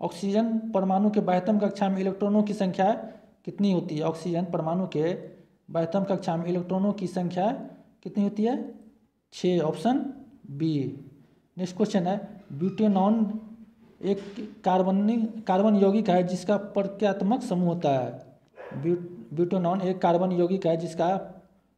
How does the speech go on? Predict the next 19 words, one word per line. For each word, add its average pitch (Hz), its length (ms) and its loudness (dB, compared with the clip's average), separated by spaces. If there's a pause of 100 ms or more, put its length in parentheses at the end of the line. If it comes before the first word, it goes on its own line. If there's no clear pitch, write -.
(120)
प्रक्रियात्मक 175 1300 -6
समूह 180 320 -2
होता 180 140 -4
है, 254 280 -2 (640)
क्या 185 100 -6
होगा? 214 220 -2 (480)
ऑप्शन 160 320 -4
सी, 165 200 -8
कीटोन। 165 640 -2 (380)
नेक्स्ट 180 200 -6
क्वेश्चन 208 320 2
है, 185 180 2
नाइट्रोजन 202 400 4
के 208 160 2
दो 196 140 2
परमाणुओं 196 480 2
के 208 120 0
बीच 175 300 0 (480)
किसने 214 560 -2